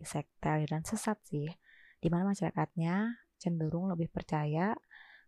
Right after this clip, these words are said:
pada ketua sekte melebihi Tuhannya sendiri. Sehingga masyarakatnya itu udah nggak ragu lagi untuk saling tunjuk menghakimi orang lain sebagai pendosa dan penghuni neraka, juga menghilangkan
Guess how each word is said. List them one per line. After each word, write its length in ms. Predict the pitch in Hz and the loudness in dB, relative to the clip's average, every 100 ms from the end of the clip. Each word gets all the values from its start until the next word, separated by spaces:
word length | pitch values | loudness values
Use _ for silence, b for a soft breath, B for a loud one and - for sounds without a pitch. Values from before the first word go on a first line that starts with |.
| - - | -16 -2
pada 240 | 160 160 | 0 2
ketua 400 | 175 175 - 165 | 0 -4 -2 -4
sekte 400 | 165 165 - 175 | -2 -4 0 2
melebihi 480 | 202 185 147 147 170 | 2 2 0 -2 -4
Tuhannya 400 | - 160 156 156 | -2 -2 -2 -2
sendiri. 480 | 160 147 147 151 147 - 165 - _ - | -4 -4 -4 -6 -10 -12 -20 -20 _ -18
Sehingga 320 | - 175 165 202 | -2 0 2 0
masyarakatnya 640 | 196 160 - 160 196 202 | 0 -2 -2 -2 -2 0
itu 80 | 240 | 0
udah 240 | 185 156 | 2 2
nggak 160 | 151 147 | 2 0
ragu 320 | 147 139 147 | 0 0 0
lagi 320 | 160 190 170 | 0 -2 -4
untuk 240 | 156 160 - | -4 -6 -4
saling 320 | 156 151 147 | -2 -2 -2
tunjuk 400 | 156 143 - - - | -6 -8 -12 -14 -8
menghakimi 560 | 151 143 - - 151 151 | -6 -6 -8 -4 -2 0
orang 240 | 156 151 | 0 0
lain 320 | 156 190 165 180 B B B - | 2 2 2 0 B B B -10
sebagai 400 | 170 156 156 - | -2 0 0 -2
pendosa 400 | 156 147 147 160 | -2 -2 -2 -2
dan 320 | 151 147 147 B B - | -2 -2 -6 B B -4
penghuni 320 | 165 160 156 | 0 2 0
neraka, 560 | 151 151 147 - 156 - - | 0 0 -2 -2 -4 -4 -10
juga 720 | 165 - 170 - 165 156 156 254 - - - - | -14 -12 -8 -2 0 0 -2 0 -2 -4 -10 -2
menghilangkan 1120 | 175 170 175 165 165 - 160 147 147 170 | 4 6 8 6 2 4 6 6 2 -4